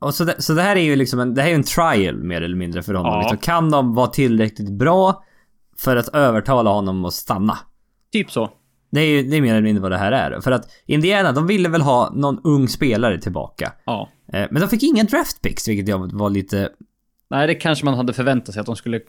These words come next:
Speaker 2: kunna snappa upp något draft pick.
Speaker 1: Ja.
Speaker 2: Typ
Speaker 1: Och
Speaker 2: i,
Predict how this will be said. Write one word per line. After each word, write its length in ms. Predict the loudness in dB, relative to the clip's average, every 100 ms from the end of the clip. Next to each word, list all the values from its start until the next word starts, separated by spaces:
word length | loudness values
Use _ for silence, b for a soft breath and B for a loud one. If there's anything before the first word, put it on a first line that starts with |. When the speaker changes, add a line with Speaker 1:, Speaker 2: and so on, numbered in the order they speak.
| -16
Speaker 2:
kunna 240 | -8 -6 -6
snappa 640 | -8 -8 -8 -6 -6 -4
upp 120 | -4
något 500 | -4 -8 -10 -14 -14 -10
draft 260 | -10 -8
pick. 80 | -2
Speaker 1:
Ja. 280 | 2 2 0 -4 _ _ b b b b
Speaker 2:
Typ 160 | 0
Speaker 1:
Och 80 | 2
Speaker 2:
i, 100 | 2